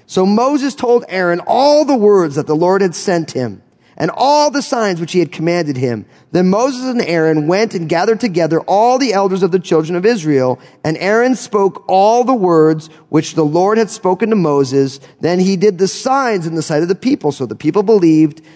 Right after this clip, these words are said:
And when they heard that the Lord had visited the children of Israel and that he had looked on their affliction, then they bowed their heads and worshiped.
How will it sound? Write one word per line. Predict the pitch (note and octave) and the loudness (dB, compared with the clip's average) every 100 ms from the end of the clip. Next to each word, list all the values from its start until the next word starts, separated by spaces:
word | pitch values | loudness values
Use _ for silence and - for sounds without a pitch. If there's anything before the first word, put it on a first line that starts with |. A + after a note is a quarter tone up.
| _ | _
And | - C3+ | -8 -4
when | C#3+ C#3+ | -2 -2
they | B2+ | -4
heard | - G#3 A3+ A#3+ G#3 | -4 2 4 4 2
that | - | -2
the | D3 | -2
Lord | D3 F3+ F#3+ F#3+ | 0 0 2 2
had | E3 B2 | 0 0
visited | F3 F#3 F3 E3+ | -2 0 -2 -4
the | |
children | E3+ E3 D#3+ F3+ | -4 0 0 -2
of | D#3 | 0
Israel | D3 B2 C3+ C3 C3 C3 - - | 0 0 0 0 -2 -6 -20 -8
and | D3 | -2
that | D#3 | -2
he | D3+ D#3 | 2 0
had | C#3 | 0
looked | D#3+ A#3+ - - - | 0 -2 -4 -20 -8
on | G3 G#3 A#3+ | -4 -2 0
their | A#3 B3 | 0 0
affliction, | B3 - D3 - C#3+ B2+ B2 _ _ _ | 0 -2 -4 -2 -4 -4 -6 _ _ _
then | C#3+ D#3 | -2 0
they | D3 | 0
bowed | A2 - E3 E3+ F#3 F#3 G3+ F#3+ - _ _ | -2 -4 0 2 2 2 0 -4 -20 _ _
their | E3 E3+ | 0 0
heads | D3+ C#3+ B2+ A#2+ - - _ _ _ | 0 0 0 -2 -8 -20 _ _ _
and | C#3 C#3 | -6 -4
worshiped. | B2 C3+ - B2+ - _ | 0 -2 -2 -8 -10 _